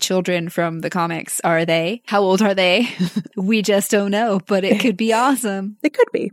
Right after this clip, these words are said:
Speaker 1: I want, like, little flying toddlers causing mischief.
Speaker 2: <laughs>
Speaker 1: Like, even toddlers who can just walk and run are trouble. Uh, <laughs>
Speaker 2: They are. And in terms of other members of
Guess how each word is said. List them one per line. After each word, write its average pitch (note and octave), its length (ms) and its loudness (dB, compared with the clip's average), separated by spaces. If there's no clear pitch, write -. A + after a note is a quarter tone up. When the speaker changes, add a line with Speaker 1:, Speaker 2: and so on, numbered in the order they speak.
Speaker 1:
I A#3+ 140 0
want, A#3 180 -4
like, B3 160 -6
little A3+ 180 -2
flying G3+ 340 -6
toddlers F#3+ 760 -4
causing G3 280 -2
mischief. F#3+ 380 -2
Speaker 2:
<laughs> C4 100 -2
Speaker 1:
Like, G3 160 -12
even G#3+ 280 -4
toddlers G#3 380 -2
who G#3 80 -6
can G3 120 -4
just F3+ 140 -6
walk F#3+ 240 0
and F3+ 160 -2
run G3 220 -2
are D3 100 -6
trouble. F3 380 -4
Uh, F#3+ 240 2
<laughs> G3+ 120 0
Speaker 2:
They F#3 120 4
are. E3+ 220 2
And A#3 160 2
in B3+ 80 2
terms D#4+ 280 0
of A3+ 320 -2
other D4 200 2
members D#3+ 580 -2
of E3+ 240 -4